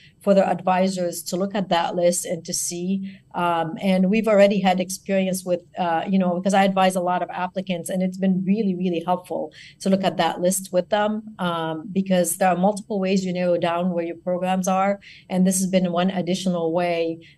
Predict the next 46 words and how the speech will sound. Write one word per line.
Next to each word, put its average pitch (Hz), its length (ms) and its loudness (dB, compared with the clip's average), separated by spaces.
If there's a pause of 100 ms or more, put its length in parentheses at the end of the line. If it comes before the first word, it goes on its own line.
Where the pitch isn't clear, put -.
uh, 165 180 -2
to 170 180 -2
actually 185 280 -2
see 185 280 -2
really 190 300 2
where 180 160 2
are 175 140 0
the 185 100 -6
programs 175 420 -2
that 170 140 -2
I 170 100 -2
should 170 260 -8
be 170 120 -8
putting 175 280 -4
my 156 120 -6
signals 160 480 -6
on. 160 240 -10
And 165 160 -8
that 175 200 0
has 165 340 -6 (360)
worked 185 300 2
really 190 240 4
well. 170 400 -2 (280)
At 185 120 0
the 196 80 2
same 214 320 0
time, 202 320 2
the 190 260 -4
programs 196 380 2
don't 185 220 0
see 240 200 -2
this. 233 380 0 (300)
And 185 280 4
also, 185 880 4
uh, 170 300 -2 (120)
just 196 280 0
because 190 580 2
the 175 120 -4
student 196 360 0
put 196 100 2
a 185 60 2
signal 214 640 -2
to 190 100 -6
a 185 80 -4
program 202 640 0
or 175 420 0